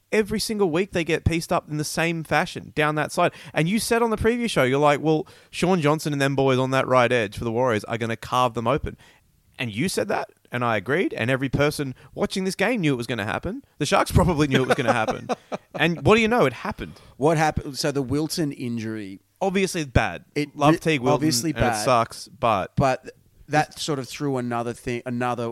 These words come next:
Speaker 2: one of the Sharks fans' frustrations in the game. Like, Wa-, I love Wade Graham. Wade Graham is one of my all-time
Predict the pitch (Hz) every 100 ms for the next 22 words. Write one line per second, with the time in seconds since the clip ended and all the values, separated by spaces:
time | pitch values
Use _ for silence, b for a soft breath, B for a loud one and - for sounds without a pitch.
0 | - 117 113 110 110 117 113 - 113 107
1 | - 107 - 107 - 107 101 107 104 117
2 | 117 _ b b 139 156 156 143 131 123
3 | 110 113 104 - 104 98 113 139 127 127
4 | 117 113 107 113 113 110 104 104 101 -
5 | _ 131 120 117 104 117 104 104 98